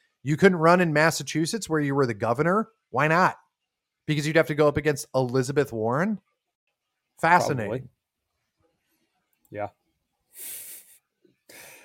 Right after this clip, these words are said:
Speaker 2: Yeah, 'cause you'd have to, it just is, it's shocking.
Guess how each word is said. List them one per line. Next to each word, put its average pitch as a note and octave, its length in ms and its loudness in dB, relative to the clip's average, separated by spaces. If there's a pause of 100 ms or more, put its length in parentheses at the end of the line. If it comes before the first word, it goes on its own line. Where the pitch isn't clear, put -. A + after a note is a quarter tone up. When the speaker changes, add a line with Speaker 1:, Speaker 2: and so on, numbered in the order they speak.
(120)
Speaker 2:
Yeah, D3+ 240 8 (520)
'cause B2+ 160 -6
you'd C3+ 100 -2
have C3+ 120 0
to, - 240 -10
it B2+ 160 -12
just D3 280 -4 (160)
is, B2+ 800 -4 (640)
it's B2+ 120 -18
shocking. F#2+ 420 -8